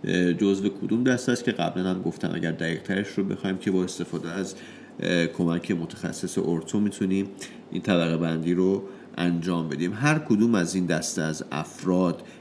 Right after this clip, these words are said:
یک برنامهٔ دیولوپمنتال و، اه، به اصطلاح رویشی و تکاملی م-، مختص به خودشون رو دارن. حتی زمانی که به سن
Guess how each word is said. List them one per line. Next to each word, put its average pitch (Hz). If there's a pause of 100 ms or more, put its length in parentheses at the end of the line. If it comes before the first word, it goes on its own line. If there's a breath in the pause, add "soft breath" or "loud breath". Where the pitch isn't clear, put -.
(120 loud breath)
یک 117
برنامهٔ 87
دیولوپمنتال 85
و، 104
اه، 87
به 80
اصطلاح 87
رویشی 87
و 87
تکاملی 82
م-، 90 (320)
مختص -
به 82
خودشون 80
رو 73
دارن. 67 (300 loud breath)
حتی 117
زمانی 98
که 98
به 80
سن 95